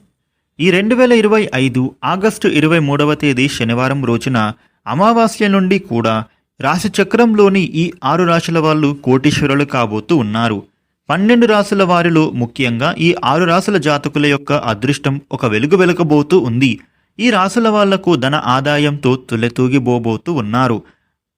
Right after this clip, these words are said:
ఆ అదృష్టవంతులు, భాగ్యవంతులుగా అవ్వబోతున్నటువంటి ఆరు రాశుల వాళ్ళు ఎవరు? ఈ ఆగస్టు ఇరవై మూడవ తేదీ అమావాస్య నుండి కూడా గ్రహాల ప్రభావంతో కోటీశ్వరులుగా అవ్వబోతూ ఉన్నవాళ్ళు ఎవరు?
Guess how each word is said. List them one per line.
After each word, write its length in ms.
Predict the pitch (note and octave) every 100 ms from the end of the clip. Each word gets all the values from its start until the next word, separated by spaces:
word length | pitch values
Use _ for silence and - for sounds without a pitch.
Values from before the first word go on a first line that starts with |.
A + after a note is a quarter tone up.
| -
ఆ 220 | D3 E3+ B2
అదృష్టవంతులు, 840 | B2 D3+ G3+ - F#3 F3 D#3+ E3
భాగ్యవంతులుగా 1000 | C#3 A2 A#2 C#3+ D#3+ D#3+ D#3 D#3 D3 D3+ A2+
అవ్వబోతున్నటువంటి 1080 | A#2 C#3 C#3+ C#3+ C#3+ C#3 C#3 C#3 C3 D3 -
ఆరు 200 | A#2+ C#3
రాశుల 360 | B2 C#3 E3 D#3+
వాళ్ళు 240 | D3+ C3
ఎవరు? 400 | G#2 G#2 A#2+ F#3+ - _ _ _
ఈ 200 | F3 G#3+ - -
ఆగస్టు 460 | F#3 G#3 A3+ -
ఇరవై 340 | G#3+ D3+ D#3+ F3
మూడవ 360 | D3+ D#3 D#3
తేదీ 320 | D#3 D#3 D3+ -
అమావాస్య 560 | A#2 C#3+ F3 E3 D#3+ D#3+
నుండి 260 | C#3+ C3+ D3
కూడా 420 | C3+ G#2+ G#2+ G2+ - _ _ _ B2
గ్రహాల 400 | B2+ E3 A3 A3
ప్రభావంతో 840 | - D3+ D3+ D#3+ D3 C#3 C#3 C3 - _ _
కోటీశ్వరులుగా 760 | - F3 G#3+ G3 F#3+ F#3 F3+ -
అవ్వబోతూ 480 | B2 D3 C#3+ C#3+ D3
ఉన్నవాళ్ళు 460 | C#3+ C#3 C#3 C3+ A#2
ఎవరు? 380 | A2 A2 A2+